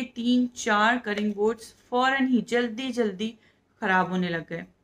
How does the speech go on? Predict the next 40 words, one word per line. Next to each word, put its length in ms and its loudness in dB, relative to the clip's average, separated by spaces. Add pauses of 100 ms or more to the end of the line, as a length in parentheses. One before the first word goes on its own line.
(400)
उसमें 280 -6
ज़ाहिर 280 4
बात 200 0
है 60 0
आरी 240 2
वाला 240 -2
होगा 200 -4
तो 100 -8
उसमें 220 -10
cut 220 -4
करूँगी, 680 -4
स-, 200 -20 (180)
अ, 420 -2 (480)
मतलब 360 -6 (120)
तीन 180 -2
चार 280 2
ही 120 2
थे, 140 -2
सब्जियों 380 -6
का 120 -4
तो 320 -10
मैं 140 -4
अलग 240 -4
ही 120 -4
रखती 220 -8
हूँ 80 -8
शुरू 220 -12
से, 140 -12
सब्ज़ी 380 -12
और 200 -4 (180)
गोश्त 300 -12
वगैरह 240 -8
के 120 -12
लिए, 180 -4 (840)
दोनों 320 -2
के 120 -8
लिए 80 0
अलग 300 0
रखने 280 -2
चाहिए। 380 -6